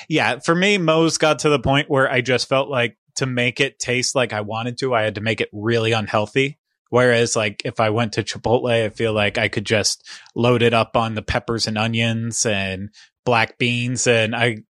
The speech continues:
you know, wi-, a lot of times they get just straight vegetarian stuff at Chipotle for me. And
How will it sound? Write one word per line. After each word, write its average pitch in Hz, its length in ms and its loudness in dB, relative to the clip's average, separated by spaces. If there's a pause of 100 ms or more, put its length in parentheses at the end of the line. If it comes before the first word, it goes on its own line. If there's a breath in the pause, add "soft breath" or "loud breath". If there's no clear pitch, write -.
(120)
you 123 180 -2
know, 110 140 -2
wi-, 117 320 0
a 123 100 0
lot 139 200 2
of 135 80 -2
times 127 280 -2
they 123 100 -2
get 110 220 -2
just - 420 -8
straight 117 420 -4 (280)
vegetarian 117 720 0
stuff - 280 -8
at - 100 -18
Chipotle 104 540 -4
for 110 100 -2
me. 101 300 2
And 98 260 -2